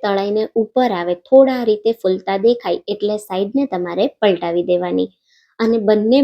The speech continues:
બાજુથી મીડિયમ ગેસની ફ્લેમ પર આવા એકદમ ક્રિસ્પી અને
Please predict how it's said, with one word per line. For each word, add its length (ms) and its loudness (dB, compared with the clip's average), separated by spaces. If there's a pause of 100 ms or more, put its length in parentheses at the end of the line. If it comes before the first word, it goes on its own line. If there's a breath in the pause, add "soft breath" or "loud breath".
બાજુથી 520 -6 (140)
મીડિયમ 300 4 (120)
ગેસની 440 -4
ફ્લેમ 320 0
પર 160 -4 (480 soft breath)
આવા 280 0 (360)
એકદમ 400 2 (120)
ક્રિસ્પી 500 2 (180)
અને 100 0